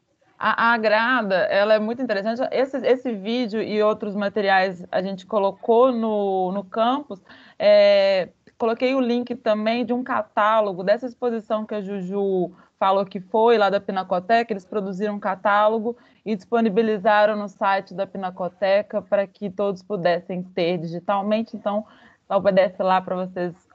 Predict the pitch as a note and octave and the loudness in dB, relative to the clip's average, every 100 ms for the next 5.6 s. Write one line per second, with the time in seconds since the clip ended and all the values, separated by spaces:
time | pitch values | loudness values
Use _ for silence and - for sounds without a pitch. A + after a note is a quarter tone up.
0 | _ - D#3+ F3 F3+ F3 F3+ F#3 F3 F3 | _ -10 -6 -4 -4 -2 -2 -4 -8 -8
1 | - F3 F3 F3+ F3 E3 F3 F3 F3 F3 | -8 -4 -2 0 0 0 0 0 2 0
2 | F3 F3 E3+ F3 F#3 C#4+ - _ - _ | 2 2 2 0 0 -2 -6 _ -20 _
3 | _ _ A3+ B3 B3 C4 C4+ C4 C4 A3 | _ _ 2 4 6 4 0 0 2 2
4 | A3 G3 G#3 G#3 A3+ A3+ G3 F#3 A#3 G#3+ | -2 -4 -2 -2 -4 -4 -6 -4 -4 -4
5 | - G3 G3 G3+ - E4 | 2 2 2 -2 -8 -8